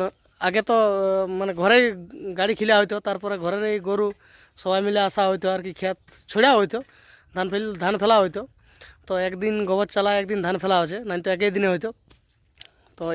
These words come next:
এরপর এখন যে ক্ষেতটা আছে, এইটা হলো আমাদের পুয়াইন, মানে বাঁধের পুয়াইন বাইরে এইখানটাই। তো এইটাই প্রথম গোবর আনলি, এরপর কালকে যাব বাদ দিকে।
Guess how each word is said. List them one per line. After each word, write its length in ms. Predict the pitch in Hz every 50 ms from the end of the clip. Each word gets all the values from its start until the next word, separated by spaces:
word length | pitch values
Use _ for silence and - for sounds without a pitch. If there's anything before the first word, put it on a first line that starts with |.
| 165 180 190
এরপর 260 | 185 - 214 202 196 190 190 185 - 190
এখন 160 | 170 - 214 220 226 208
যে 60 | 220 202
ক্ষেতটা 220 | - 208 - - 226 220 220
আছে, 120 | 190 196 208 202 202
এইটা 140 | 180 - 202 190
হলো 120 | 202 208 208
আমাদের 180 | 208 208 208 196 180
পুয়াইন, 240 | - 196 196 196 202 208 202
মানে 120 | 202 196 180
বাঁধের 220 | 190 185 196 196 185 - _ - - - - - - - - - - -
পুয়াইন 200 | - 196 196 202 208 196
বাইরে 180 | 190 175 185 202 196
এইখানটাই। 380 | 185 156 196 190 170 190 220 269 - _ _ _ - - - - - - _ _ _ _ -
তো 80 | 185 170 165 165 139 - - - - - - _ _ _ _ _ _ _ _ _ _ _ _ _ - 180
এইটাই 220 | 180 175 190 202 208 202
প্রথম 180 | 214 190 208 220 220 202
গোবর 180 | 208 208 208 190 180
আনলি, 180 | 170 175 196 226 202 185 185
এরপর 200 | 175 - 190 180 -
কালকে 220 | 185 185 180 - 190 180
যাব 120 | 185 180 190 190 190 - - _ _ _ - - 175 156
বাদ 120 | 170 175 175 165
দিকে। 180 | 180 170 196